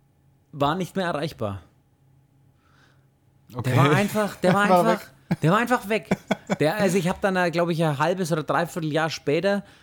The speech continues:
Speaker 1: das ist ja dann immer so das Typische, so ein halbes Jahr oder dreiviertel Jahr später, irgendwann meldest du ihn natürlich ab, ne? Das ist ja klar, weil du sagst dann, ja, wenn er nicht da ist, dann,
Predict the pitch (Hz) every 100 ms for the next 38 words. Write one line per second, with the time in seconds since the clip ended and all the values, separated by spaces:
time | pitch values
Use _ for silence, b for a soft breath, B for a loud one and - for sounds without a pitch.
0 | B _ _ 123 127 143 156 139 139 151
1 | 127 139 127 - 160 156 147 131 143 151
2 | 143 139 131 131 127 139 123 120 - 143
3 | 170 139 135 127 120 131 - 123 117 110
4 | 117 101 - 131 - 123 143 117 113 113
5 | 107 113 160 123 117 104 101 - 123 -
6 | 113 123 127 117 113 104 101 143 135 117
7 | 110